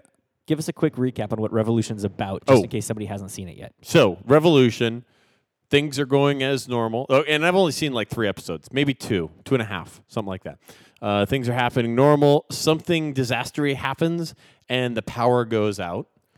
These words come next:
Speaker 1: For the whole,
Speaker 2: For the
Speaker 1: uh,
Speaker 2: whole
Speaker 1: world?
Speaker 2: world, wide world. And you see people are like, you know, th-, this was the first episode. They did the whole, like, "Hey, the power went out, and,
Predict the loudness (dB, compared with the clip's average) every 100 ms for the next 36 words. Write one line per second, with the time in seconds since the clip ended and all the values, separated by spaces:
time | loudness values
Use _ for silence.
0 | _ 2 4 6 6 6 6 6 6 6
1 | 6 6 6 6 2 -2 0 0 0 0
2 | -2 -6 _ _ _ _ -4 -2 0 0
3 | -2 -2 -4 -6 -8 -6 -4 -4 -2 0
4 | 0 0 -2 -4 -6 -6 -4 -2 -2 -2
5 | -2 -4 -2 0 0 -2 -2 -4 -4 -4
6 | -2 -2 -2 0 0 2 4 6 6 4
7 | 2 2 2 -2 -4 -2 -2 -2 -6